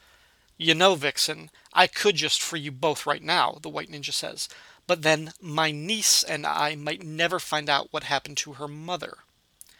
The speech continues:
So there we have it. The mystery woman identifies herself as Dinah's aunt.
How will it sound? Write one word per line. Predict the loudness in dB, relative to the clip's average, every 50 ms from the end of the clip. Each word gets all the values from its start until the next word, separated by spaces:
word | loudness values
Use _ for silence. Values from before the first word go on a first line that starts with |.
| _ _
So | 2 2 2 4
there | 4 2 2 4
we | 2 2 6
have | 6 6 4 4
it. | -2 -14 _ _ _ -20 _ _ _ _
The | -6 -6
mystery | -2 2 4 4 4 4 2 -2
woman | -4 -4 -6 -4 0
identifies | 0 0 2 0 -2 -2 -2 -2 0 0 0 0 0
herself | -2 -2 -2 0 -2 -2 -4
as | -8 -8 -8 -6
Dinah's | 0 0 0 0 0 -2 -6 -6
aunt. | -6 -4 -6 -6 -4 -6 -8 -10